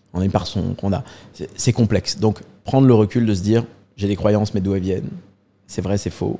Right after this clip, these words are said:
Peut-être que c'est vrai dans un certain contexte. J'ai mal à la tête, je prends du paracétamol. Donc, c'est utile dans ce contexte,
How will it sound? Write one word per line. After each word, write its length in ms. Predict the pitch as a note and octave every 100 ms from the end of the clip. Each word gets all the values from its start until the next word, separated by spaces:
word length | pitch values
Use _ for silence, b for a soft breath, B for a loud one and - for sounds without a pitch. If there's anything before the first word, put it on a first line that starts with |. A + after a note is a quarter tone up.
| - _ _ _
Peut-être 260 | G2 G2+ -
que 80 |
c'est 140 | F#2 G2+
vrai 200 | G2 A2 - -
dans 180 | G2 G2+
un 40 |
certain 260 | G2+ G2+ G2+
contexte. 480 | G2+ - - - - B B B B _ -
J'ai 100 | G2
mal 160 | G#2+
à 60 | G#2
la 100 | G#2
tête, 200 | G2 G#2+
je 40 |
prends 120 | - G#2
du 80 | F#2
paracétamol. 640 | F#2 G2 G2 G#2 G#2 A#2+ - -
Donc, 140 | G2+ F#2
c'est 140 | - G#2
utile 240 | G2+ A#2
dans 100 | G#2+
ce 60 | G2
contexte, 440 | G#2+ F#2+ - -